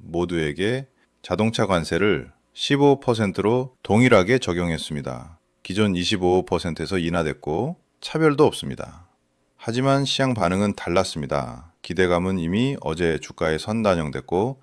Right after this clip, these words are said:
오늘은 그 기대가 꺼지며 되돌림 조정이 나온 겁니다. 현대차는 마이너스 사 퍼센트, 기아는 마이너스 육 퍼센트 하락했습니다.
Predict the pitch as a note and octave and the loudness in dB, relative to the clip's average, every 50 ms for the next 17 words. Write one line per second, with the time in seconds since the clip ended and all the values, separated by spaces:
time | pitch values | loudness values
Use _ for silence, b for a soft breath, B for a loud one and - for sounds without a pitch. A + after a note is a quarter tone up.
0 | b b - F2+ F#2+ G2 G2+ G#2+ A#2 C3 C3+ B2+ - G2 G2 F#2+ - F2 D#2+ F2 | b b -4 0 2 4 4 4 4 2 2 0 -2 -4 -4 -2 -4 -2 0 0
1 | E2+ E2 F#2+ G#2 G#2+ G#2 - - - A2+ A2 G#2 G2+ F2+ D#2+ C#2+ C2+ C2 - - | 0 2 2 0 0 -2 -4 0 0 2 2 2 -2 -2 -2 -4 -4 -8 -12 -18
2 | _ _ _ _ - F2+ E2+ G2+ G2+ G#2 G#2+ A2+ A2+ A#2 A#2 A2+ - F2+ D#2+ F2+ | _ _ _ _ -4 -2 2 4 4 4 6 4 4 4 2 0 -2 -2 0 2
3 | G2 A2 B2+ C3 G#2+ E2 E2+ E2+ D#2+ D#2 C2+ C2 - - - - - - - _ | 2 2 2 2 2 2 2 2 0 -4 -4 -6 -8 -10 -12 -14 -18 -20 -20 _
4 | _ _ _ _ _ _ - B2 B2 B2+ B2 - A#2+ B2 B2 G#2 E2 D#2 E2 E2+ | _ _ _ _ _ _ -8 -2 -2 -2 0 0 0 0 0 2 2 2 0 0
5 | E2+ - - - - D2+ C#2+ - - D2+ - D#2 C#2 - - - G2+ A2+ B2 C3+ | -2 -4 -8 -10 -10 -10 -10 -8 -8 -10 -10 -10 -12 -12 -8 -6 -6 -4 -4 -6
6 | C#3+ C#3+ C#3 _ - - - C#2+ C#2 C#2 D#2+ G#2 B2 A#2+ E2+ C2+ C#2 D2 D2+ D2+ | -8 -10 -12 _ -12 -8 -8 -6 -6 -6 -6 -6 -6 -6 -6 -6 -6 -6 -6 -8
7 | - A2 E2 C#2+ - - - D2+ D#2 D2+ C#2+ - - A#2+ - - - B2+ B2+ A#2 | -8 -8 -8 -8 -8 -10 -12 -10 -10 -10 -10 -10 -12 -12 -10 -8 -6 -6 -6 -6
8 | - - - - - - - - - - - | -8 -12 -12 -12 -12 -14 -14 -16 -18 -20 -20